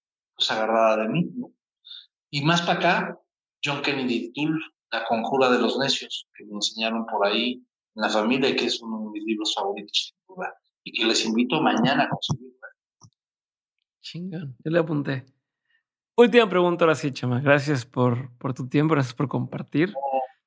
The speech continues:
Speaker 2: Ahí
Speaker 1: Diego,
Speaker 2: te
Speaker 1: no.
Speaker 2: va. Ahí te va la última. De to-, bueno, antes de la última,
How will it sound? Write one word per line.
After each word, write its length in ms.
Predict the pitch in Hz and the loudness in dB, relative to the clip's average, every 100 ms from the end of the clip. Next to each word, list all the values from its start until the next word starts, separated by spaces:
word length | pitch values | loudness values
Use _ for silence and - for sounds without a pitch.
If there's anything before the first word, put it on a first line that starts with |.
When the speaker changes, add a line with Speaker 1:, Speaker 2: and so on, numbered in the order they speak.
| - - | -12 2
Speaker 2:
Ahí 80 | 135 | 4
Speaker 1:
Diego, 140 | 127 | 6
Speaker 2:
te 60 | 139 | 6
Speaker 1:
no. 60 | |
Speaker 2:
va. 280 | 123 113 - _ _ _ _ _ _ _ _ _ _ _ | 4 0 -8 _ _ _ _ _ _ _ _ _ _ _
Ahí 140 | 160 147 | 0 2
te 100 | 147 | 2
va 80 | 135 | 4
la 100 | 127 | 2
última. 480 | 120 - 120 - _ _ _ _ _ _ _ _ _ _ - | 0 -4 -10 -14 _ _ _ _ _ _ _ _ _ _ 2
De 180 | 156 | 2
to-, 240 | 156 170 185 | 4 4 6
bueno, 160 | 196 | 8
antes 220 | 196 202 208 | 8 6 6
de 80 | |
la 100 | 196 | 6
última, 540 | 185 160 165 131 123 | 6 6 4 4 0